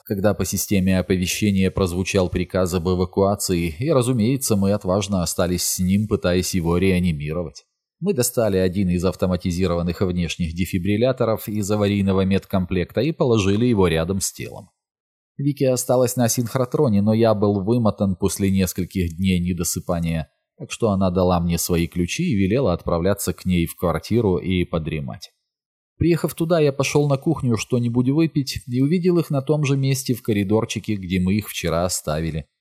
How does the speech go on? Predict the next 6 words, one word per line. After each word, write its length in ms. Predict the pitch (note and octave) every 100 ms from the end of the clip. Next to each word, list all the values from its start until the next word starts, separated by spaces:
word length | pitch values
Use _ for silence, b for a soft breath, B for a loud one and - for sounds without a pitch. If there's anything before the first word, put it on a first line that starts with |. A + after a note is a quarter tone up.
| _
Две 240 | - F#2+ F#2
зелёные 400 | F2 F#2 F2 F2
шайбы 480 | - G2 G2 E2+ E2+
транскраниальной 1040 | F2 F2+ - F#2+ F#2 F#2 F2 E2+ E2+ E2
ультразвуковой 880 | C2+ G2 E2+ F2+ F2 F2 E2+ F2+ F2+
стимуляции, 800 | E2 - F#2+ F2+ C#2+ A#1 - A#1+